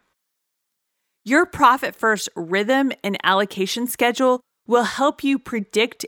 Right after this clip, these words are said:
and plan your cash management. I have a target income balance for each allocation day for each company,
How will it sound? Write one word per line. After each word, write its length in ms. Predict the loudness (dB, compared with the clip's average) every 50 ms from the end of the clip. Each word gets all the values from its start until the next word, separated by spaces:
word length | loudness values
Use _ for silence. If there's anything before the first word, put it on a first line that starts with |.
| -8 -6
and 220 | -4 -4 -4 -4 -6
plan 640 | -10 -8 -4 0 0 2 2 2 0 0 -2 -4 -4
your 220 | -2 -2 -2 -2
cash 520 | -2 -4 -2 0 0 0 0 -2 -6 -10 -12 _
management. 600 | -6 -2 -2 0 0 -2 -4 -6 -6 -8 -8 -10 _ _ _ _ _ _ _ _ _ _ _ _ _ _ _ _ _ _ _ _ _ _ 6
I 300 | 8 8 8 6 4 0
have 420 | -2 0 2 2 2 0 -2 -4 -4
a 120 | -6 -6
target 420 | -4 -2 0 0 0 0 -2 -6 -6
income 320 | -6 -8 -6 -4 -6 -4
balance 460 | -4 -2 -2 -2 -4 -6 -6 -10 -14 _ _ _ _
for 220 | _ -2 -2 -2 0 0
each 260 | -2 -2 -2 -2 -4 -2 2
allocation 640 | 4 4 4 2 0 -4 -4 -4 -4 -4 -4 -6 -4
day 340 | -2 -2 -2 0 0 0 -2
for 180 | -4 -6 -6 -4
each 280 | -2 -2 -4 -4 -2
company, 460 | 0 0 0 0 -2 -12 -14 -16 -18